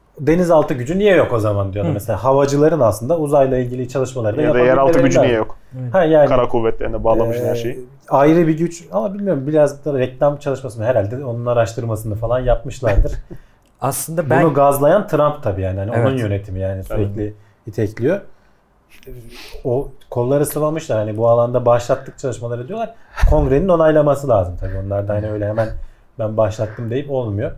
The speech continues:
Speaker 3: Yıldız Savaşı meraklı <laughs> Cumhuriyetçilerin ilk adımını <laughs> görmüş oluyorlar.
Speaker 1: <laughs> Ya şi-, evet, de-, değil mi? Yani bilim kurguya bir adım daha yaklaşmış gibi bir şey oluyoruz. Hani şey akla gelebilir. E, Birleşmiş Milletler'in bu bin dokuz yüz altmışlarda falan yapılan dış uzay anlaşması gibi bir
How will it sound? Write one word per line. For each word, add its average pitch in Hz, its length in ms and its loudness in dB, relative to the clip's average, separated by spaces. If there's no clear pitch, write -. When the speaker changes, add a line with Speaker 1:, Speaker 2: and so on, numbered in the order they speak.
Speaker 3:
Yıldız 117 320 0
Savaşı 123 360 2
meraklı 123 400 2
<laughs> - 500 -10
Cumhuriyetçilerin 127 680 2
ilk 131 160 -4
adımını 123 340 2
<laughs> - 60 8
görmüş - 360 0
oluyorlar. 135 500 0
Speaker 1:
<laughs> 135 720 -4
Ya 160 200 2
şi-, - 260 -6
evet, 160 360 2
de-, 120 220 0
değil 190 120 2
mi? 139 100 6
Yani 127 340 4
bilim 131 260 4
kurguya 143 500 2
bir 143 120 4
adım 135 220 2
daha 127 160 2
yaklaşmış 139 580 0
gibi 139 200 -10
bir 135 120 -8
şey 143 80 -4
oluyoruz. 139 280 -2
Hani 135 160 2
şey 151 200 4
akla 139 240 2
gelebilir. 113 520 -2
E, 107 340 -4
Birleşmiş 117 420 -6
Milletler'in 120 440 -6
bu 113 100 -8
bin 113 100 -6
dokuz 113 200 -8
yüz 113 60 -4
altmışlarda 110 540 -2
falan 117 260 -4
yapılan 113 520 -6
dış 123 220 -6
uzay 113 200 -2
anlaşması 110 540 -6
gibi 110 220 -10
bir 113 120 -10